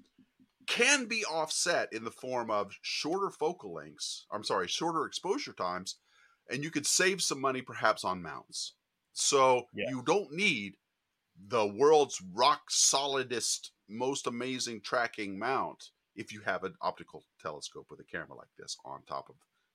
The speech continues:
Speaker 1: say, a mediocre mount. You can still
Speaker 2: Yeah,
Speaker 1: get
Speaker 2: sure.
Speaker 1: amazing results, right?
Speaker 2: It's true. And you can buy smaller mounts because what most people are doing anymore, you still see a lot of people buying the big systems. I still use a seventeen,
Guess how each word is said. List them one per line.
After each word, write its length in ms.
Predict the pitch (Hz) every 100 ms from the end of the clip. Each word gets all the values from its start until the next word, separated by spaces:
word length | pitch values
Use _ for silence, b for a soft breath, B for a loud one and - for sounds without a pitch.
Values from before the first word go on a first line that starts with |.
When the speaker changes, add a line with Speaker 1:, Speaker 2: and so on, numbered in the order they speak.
| -
Speaker 1:
say, 140 | 147
a 60 | 131
mediocre 580 | 135 127 123 131 110 82
mount. 400 | 73 - _ - _ _ _ _ _
You 60 |
can 80 | -
still 200 | - 233
Speaker 2:
Yeah, 80 | 202
Speaker 1:
get 180 | 196 156
Speaker 2:
sure. 160 | 110 -
Speaker 1:
amazing 380 | 104 143 131 123
results, 360 | 123 151 -
right? 240 | 92 117 165 _ _ _ _ 123
Speaker 2:
It's 120 | -
true. 400 | - 160 104 107
And 80 | 127
you 80 |
can 180 | 127 131
buy 160 | 123 127
smaller 380 | - 160 165 123
mounts 280 | 107 107
because 280 | 127 120 131
what 160 | 147 135
most 320 | 147 170 -
people 280 | 156 143 135
are 80 | 117
doing 320 | 120 120 113
anymore, 460 | 110 110 139 127
you 140 | 117 131
still 200 | - 185
see 140 | 180
a 60 | 139
lot 160 | 123
of 60 | 117
people 200 | 117 110
buying 300 | 110 104 101
the 40 |
big 160 | 98 95
systems. 400 | - 135 123 104
I 120 | 120
still 180 | 131 147
use 180 | 123 107
a 20 |
seventeen, 680 | 101 123 110 104 131 147 190